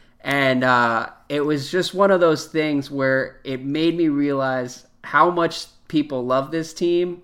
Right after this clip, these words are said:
and it all just seemed too good to be true, and that's when it, it all crystallized for me that this was the two thousand fifteen Hawks. And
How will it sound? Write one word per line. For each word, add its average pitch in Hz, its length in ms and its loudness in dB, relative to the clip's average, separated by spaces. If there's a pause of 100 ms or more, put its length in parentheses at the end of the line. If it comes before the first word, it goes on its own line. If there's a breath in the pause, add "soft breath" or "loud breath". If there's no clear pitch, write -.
(800 soft breath)
and 131 720 0
it 131 200 -4
all 151 280 4
just 143 200 -6
seemed 147 280 0
too 151 160 -2
good 143 220 -4
to 139 60 -12
be 131 180 -6
true, 135 640 -4 (100)
and 123 640 -6
that's 135 400 -4
when 139 220 0
it, 131 180 -6
it 135 100 -2
all 135 200 2
crystallized 147 760 0
for 151 120 -6
me 135 180 -6
that 135 180 -8
this 147 200 -6
was 139 120 -8
the 147 80 -6
two 139 180 -4
thousand 135 340 -4
fifteen 131 400 -8
Hawks. 120 420 -10
And 131 320 -4